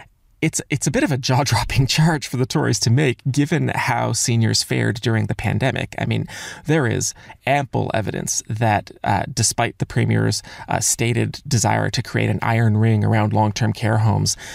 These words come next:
you know, the government badly botched protecting those homes from covid nineteen. And as a result, the majority of deaths, uh, due to covid nineteen in this province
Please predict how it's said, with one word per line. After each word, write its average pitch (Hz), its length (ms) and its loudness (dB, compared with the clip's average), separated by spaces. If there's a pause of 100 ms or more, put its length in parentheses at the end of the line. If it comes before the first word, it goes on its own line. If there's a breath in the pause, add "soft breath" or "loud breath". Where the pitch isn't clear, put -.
(160 loud breath)
you - 40 -4
know, 113 80 0
the 107 100 -6
government 139 360 0 (340)
badly 113 720 -2
botched - 400 -2
protecting 107 540 -2
those 107 240 -2
homes 104 360 0
from 107 280 -4
covid 104 280 -2
nineteen. 98 580 -4
And 107 240 -2
as 107 200 -4
a 101 40 -6
result, 120 360 0
the 113 60 -2
majority 113 440 0
of 104 100 -2
deaths, - 440 -4 (240)
uh, - 200 -4
due 127 200 0
to - 120 -4
covid 117 260 0
nineteen 107 340 -2
in 113 140 0
this 107 120 -2
province - 480 -2